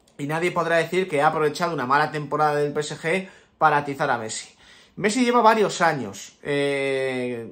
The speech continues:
dimitiendo uno tras otro en la élite europea. Lo que pasa es que en España, en esta liga tan curiosa,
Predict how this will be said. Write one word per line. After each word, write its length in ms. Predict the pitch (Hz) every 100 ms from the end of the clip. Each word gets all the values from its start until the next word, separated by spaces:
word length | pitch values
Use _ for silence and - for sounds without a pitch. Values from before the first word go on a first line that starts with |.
| 82 -
dimitiendo 1000 | 131 147 147 147 165 175 185 170 180 180 - - _ _
uno 360 | 180 185 190 175
tras 260 | 147 156 175
otro 360 | 170 175 175
en 140 | 156 147
la 200 | 147 160
élite 320 | 160 151 139
europea. 640 | 120 117 110 - 90 95 - _
Lo 160 | 147 214
que 100 | 254
pasa 260 | 269 262
es 100 | 247
que 100 | 233
en 60 | 220
España, 640 | 196 - 220 170 156 - - - _
en 160 | - 156
esta 260 | 196 208
liga 200 | 202 202
tan 200 | 190 190
curiosa, 800 | 185 151 156 196 214 208 151 151